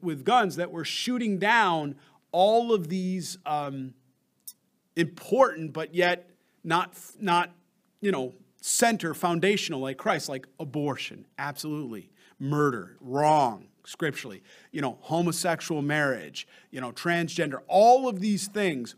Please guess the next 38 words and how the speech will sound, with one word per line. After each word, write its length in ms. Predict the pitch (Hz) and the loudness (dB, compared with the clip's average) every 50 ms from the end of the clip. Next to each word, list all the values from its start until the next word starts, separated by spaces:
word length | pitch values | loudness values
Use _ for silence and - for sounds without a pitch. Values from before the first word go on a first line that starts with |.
| _ _ - | _ _ -2
wrong. 360 | 156 170 196 190 170 143 131 | 2 4 4 4 4 2 0
But 120 | 123 143 | -4 -4
they 100 | 123 180 | 0 2
were 160 | 185 180 180 185 | 2 2 2 0
all 360 | 180 165 196 220 247 269 269 | 0 2 6 8 8 6 6
surrounding 1160 | 269 - - 233 208 180 175 185 185 196 208 226 233 220 190 156 151 123 113 104 101 101 98 101 _ _ _ | 2 -4 -4 -4 -2 -2 0 2 4 4 4 2 2 0 -2 -4 -6 -6 -6 -8 -10 -14 -16 -20 _ _ _
this. 640 | 120 120 131 117 82 - - - - - - - - _ _ _ _ _ _ _ _ _ - _ - | -14 -10 -10 -10 -10 -10 -10 -8 -8 -8 -10 -12 -16 _ _ _ _ _ _ _ _ _ -20 _ -2
And 160 | 170 175 180 | 0 0 2
the 60 | 180 | 0
Christians 460 | 175 185 233 285 269 - 254 254 185 | 0 0 0 0 0 0 -4 -4 -4
were 100 | 180 180 | -4 -4
so 420 | 175 - - - - 240 247 285 285 | -4 -4 -6 -2 2 2 4 4 2
busy 320 | 262 294 285 208 220 220 | 0 -2 -2 -2 -2 -4
picking 480 | - - - - 247 247 247 226 202 196 | -6 -4 -4 -4 -4 -4 -4 -4 0 2
off 640 | 208 233 226 196 165 139 127 131 127 - - - _ _ _ _ _ _ - _ _ | 4 4 4 4 2 0 -2 -6 -10 -14 -20 -20 _ _ _ _ _ _ -20 _ _
all 340 | 180 202 233 262 277 277 277 | 4 6 8 8 8 6 4
of 100 | 269 233 | 0 0
these 220 | 220 247 233 196 220 | 0 0 0 0 2
other 180 | 220 214 208 | 2 2 2
things 280 | 202 269 277 254 214 165 | 2 0 0 0 0 0
that 140 | 202 190 196 | -2 -2 0
they 100 | 208 180 | 0 0
had 240 | 175 175 170 - | 0 0 -2 -6
taken 500 | - - 240 240 277 262 - 254 233 214 | -8 -4 -4 -2 -2 -2 -4 -4 -4 -2
their 240 | 202 190 180 175 165 180 | -2 -2 -2 -2 -4 -4
eyes, 1080 | 170 190 233 262 262 240 190 165 151 143 143 156 180 226 254 240 190 - - - - - _ _ _ _ | -2 2 4 6 6 6 6 4 2 2 0 -2 -2 -4 -4 -4 -4 -4 -4 -4 -6 -10 _ _ _ _
because 180 | - 196 208 190 | 0 0 2 2
they 100 | 214 202 | 4 4
got 200 | 214 196 - - | 4 4 2 -2
so 560 | - - - - 277 262 262 269 285 277 - | -4 -4 0 4 6 6 6 6 4 2 -2
concerned 560 | - - 247 220 - - 254 254 247 226 214 | -6 -6 -6 -4 -4 -2 -2 0 0 0 0
in 60 | 208 | 0
the 80 | 190 175 | -2 -4
fight 420 | - - - - 254 254 240 233 | -6 -6 0 4 4 6 6 4
and 100 | 208 202 | 2 -2
the 60 | 185 | -4
cares 320 | 196 - - 220 220 185 - | -6 -6 -6 -6 -6 -4 -2
here, 180 | 247 240 - | -2 -2 -2